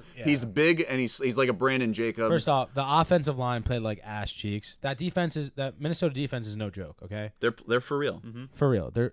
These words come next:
Speaker 1: they're for real. They're not Fugazi.
Speaker 3: Mm-hmm.
Speaker 1: They're for real. That Minnesota defense looked good. Giants offensive line looked horrible. And you knew Thielen, you knew Thielen and Diggs. Um, Diggs didn't have that great of a game, but you knew Thielen was gonna have a good game. Kirk,
Speaker 2: Yeah.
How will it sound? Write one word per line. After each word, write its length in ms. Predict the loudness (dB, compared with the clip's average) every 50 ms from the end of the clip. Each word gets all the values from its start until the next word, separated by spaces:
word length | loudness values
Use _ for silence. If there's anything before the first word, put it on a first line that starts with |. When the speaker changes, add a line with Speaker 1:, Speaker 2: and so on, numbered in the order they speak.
| -4
Speaker 1:
they're 120 | -4 -4 -4
for 100 | -2 -4
real. 160 | -4 -4 -4
They're 100 | -4 -4 -4
not 220 | -4 -4 -4 -6
Fugazi. 420 | -6 -6 -8 -8 -8 -10 -14 -16 -16
Speaker 3:
Mm-hmm. 120 | -16 -14
Speaker 1:
They're 120 | -12 -14 -12
for 120 | -12 -12
real. 200 | -14 -14 -16 -18 _ _ _ _ _ _ _ -20 -20 -20 -20 _ _ -6
That 120 | -6 -4 -2
Minnesota 380 | -2 -2 0 0 0 0 0
defense 380 | 0 -4 -2 -2 -2 -2 0 0
looked 180 | -2 -2 0
good. 300 | 2 4 4 4 2 0 -10 -20 _ _ _ _ _ _ _ _ _ _ _ 4 4 4
Giants 280 | 6 4 0 -2 -2 0
offensive 440 | 0 0 0 0 -2 -2 -2 -2 0
line 240 | 2 2 2 2 0
looked 160 | 0 -2 0
horrible. 460 | 0 0 0 0 0 -2 -4 -6 -8 _ _ _ -12 -8 -8 -8 -8 -8 -14 -20 -20 -20 -10 -8
And 160 | -6 -4 -2
you 60 | -2
knew 220 | -2 0 0 0 0
Thielen, 640 | -2 -4 -2 0 2 2 2 2 2 0 -2 -2 2 6 6 6 6
you 60 | 4 2 0
knew 180 | 0 0 0
Thielen 340 | -2 -8 -8 -6 -6 -4 -4
and 140 | -6 -6 -2
Diggs. 340 | -2 -2 -2 -2 -4 -12 -16 _ -8
Um, 120 | -8 -6 -4
Diggs 220 | -2 -2 -2 -2 -4
didn't 140 | -6 -6
have 120 | -6 -6 -4
that 180 | -6 -8 -8
great 120 | -8 -10 -12
of 60 | -12
a 40 | -12
game, 140 | -12 -12 -14 -16 -20 -20 -20 -18 -10
but 80 | -6 -4
you 100 | -4 -4
knew 240 | -4 -4 -4 -4 -4
Thielen 360 | -4 -4 -2 -2 -2 -2 -2
was 120 | -6 -8
gonna 140 | -8 -8 -8
have 120 | -8 -8 -10
a 40 |
good 200 | -12 -14 -14 -14
game. 240 | -14 -16 -16 -16 -18 _ _ _ _ _ _ _ _ _ _ _ 0
Kirk, 260 | 4 6 6 6 6
Speaker 2:
Yeah. 60 | 0